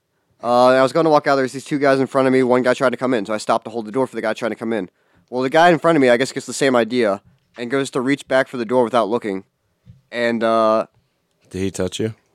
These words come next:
Speaker 1: oh, he grabbed my ass hardcore.
Speaker 2: That's the only time in the history of me asking that question where somebody came back with an actual answer of, "Yes, he did touch me."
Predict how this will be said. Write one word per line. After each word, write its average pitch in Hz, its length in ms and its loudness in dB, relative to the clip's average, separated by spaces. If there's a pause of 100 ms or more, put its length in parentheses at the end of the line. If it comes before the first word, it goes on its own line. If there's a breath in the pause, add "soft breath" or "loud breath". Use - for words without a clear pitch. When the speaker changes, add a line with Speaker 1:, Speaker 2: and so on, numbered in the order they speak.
(140)
Speaker 1:
oh, 113 180 -4
he 113 100 -4
grabbed 117 240 2
my 101 140 0
ass 104 260 0
hardcore. 107 440 -2 (2000 loud breath)
Speaker 2:
That's 147 180 -2
the 147 120 2
only 143 180 4
time 131 280 -2
in 117 80 0
the 117 40 -4
history 117 320 -2
of 107 60 -2
me 104 140 -2
asking 107 400 -4
that 92 120 -8
question 107 380 -6
where 95 100 -4
somebody 101 320 -4
came 98 220 -6
back 95 180 -6
with 98 160 -10
an 95 80 -6
actual 95 340 -8
answer 92 300 -8
of, 95 100 -10
"Yes, 95 220 -8
he - 100 -8
did 104 180 -14
touch - 260 -10
me." - 100 -8